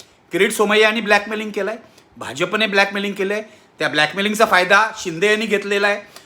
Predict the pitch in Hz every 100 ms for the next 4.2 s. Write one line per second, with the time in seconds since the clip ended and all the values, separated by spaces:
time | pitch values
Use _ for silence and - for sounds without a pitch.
0 | _ 151 208 214 214 269 285 240 196 190
1 | 175 226 - _ _ 180 208 202 190 262
2 | 262 214 147 170 - _ _ - - 170
3 | - 220 220 254 320 - _ - 165 202
4 | 269